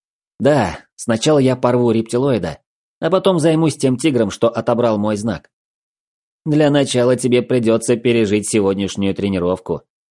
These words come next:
ехидно напомнил Тема. «Расплюнуть», решил заняться самовнушением Алекс.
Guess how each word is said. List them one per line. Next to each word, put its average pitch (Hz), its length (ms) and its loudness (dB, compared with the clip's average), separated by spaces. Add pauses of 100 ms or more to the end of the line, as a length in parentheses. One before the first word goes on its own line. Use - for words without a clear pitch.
ехидно 90 460 -4
напомнил 92 460 -4
Тема. 76 340 -6 (760)
«Расплюнуть», 113 960 -4 (280)
решил 95 320 0
заняться 92 440 -4
самовнушением 90 800 -4
Алекс. 78 400 -12